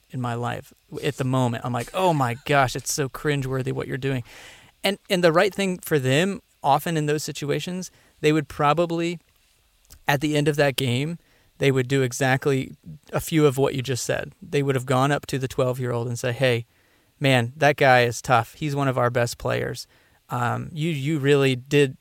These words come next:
did as best as I could see anyone doing, you know, did a great job." And then turn around to the dad and say, "Hey, you know, he did a really good job. I hope you can see that.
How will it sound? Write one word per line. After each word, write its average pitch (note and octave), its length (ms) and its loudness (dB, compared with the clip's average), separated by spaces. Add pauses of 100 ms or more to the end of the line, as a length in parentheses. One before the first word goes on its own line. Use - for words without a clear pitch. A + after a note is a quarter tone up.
(160)
did D3+ 180 2
as B2 120 0
best C#3 260 2
as C3 80 -2
I B2+ 120 2
could B2+ 200 -10
see - 280 -6
anyone B2 320 -2
doing, A#2 360 -4
you D3+ 80 -10
know, A#2+ 140 -8
did C#3 180 0
a B2+ 60 -2
great C3 300 -2
job." A#2+ 360 -2 (360)
And D3 140 0
then C#3 100 0
turn D3 200 0
around C#3 240 2
to C3 80 -2
the A#2+ 100 -2
dad B2 240 2
and B2 100 -4
say, B2 140 -2
"Hey, B2 320 0 (480)
you D3 100 -8
know, D3+ 260 0 (540)
he - 140 -14
did A#3 160 -2
a F3 60 -4
really D#3 240 -2
good B2 160 -2
job. C#3+ 340 0
I B2 60 0
hope E3 240 -2
you C3+ 80 -8
can A2+ 140 -8
see C3+ 240 -8
that. A#2 280 -6